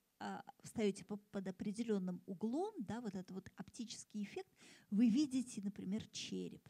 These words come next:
да, ну, самое известное — это "Аноморфозис", это на картине, а, Ганса Гольбейна,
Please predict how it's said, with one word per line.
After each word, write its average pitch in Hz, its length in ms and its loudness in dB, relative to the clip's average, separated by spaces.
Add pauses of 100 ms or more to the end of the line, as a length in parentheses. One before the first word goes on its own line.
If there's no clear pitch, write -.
да, 208 240 -4 (300)
ну, 240 200 0 (520)
самое 185 360 -4
известное — 202 420 -4
это - 300 -12
"Аноморфозис", - 800 -4
это - 160 -16
на - 80 -6
картине, - 640 -8 (340)
а, - 680 -8
Ганса - 340 -6
Гольбейна, 170 760 -4